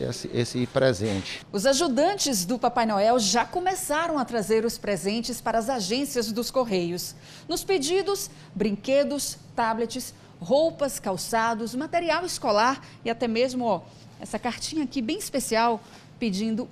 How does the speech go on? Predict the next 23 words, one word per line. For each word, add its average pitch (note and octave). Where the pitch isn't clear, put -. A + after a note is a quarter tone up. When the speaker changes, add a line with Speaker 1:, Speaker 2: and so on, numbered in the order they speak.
Speaker 2:
uma A#3
cama C#4+
de B3
presente. F#3
Mas A3+
ainda D4
existem E4+
muitas F4+
cartinhas C#4
para E4+
serem C4
adotadas. G#3+
Speaker 1:
Eu C3+
tenho D3
certeza C#3
absoluta C3+
que C#3+
esse D3
gesto B2
de A#2
carinho, A#2+
de G#2+
fraternidade, A#2+